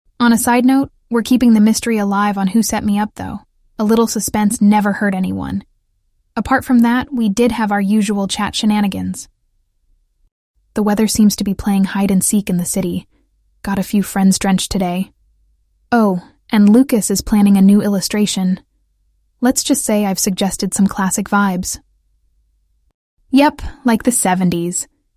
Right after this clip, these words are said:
Carlos, Emily, the gang's taking it forward creatively. Carlos and his diet, it never ends, does it?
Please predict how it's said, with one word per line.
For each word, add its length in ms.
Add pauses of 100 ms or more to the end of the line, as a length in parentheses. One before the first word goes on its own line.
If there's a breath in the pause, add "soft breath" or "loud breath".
(180)
Carlos, 720 (120)
Emily, 520 (380 soft breath)
the 60
gang's 320
taking 300
it 100
forward 360
creatively. 720 (720)
Carlos 480
and 100
his 140
diet, 500 (300)
it 100
never 240
ends, 380
does 180
it? 240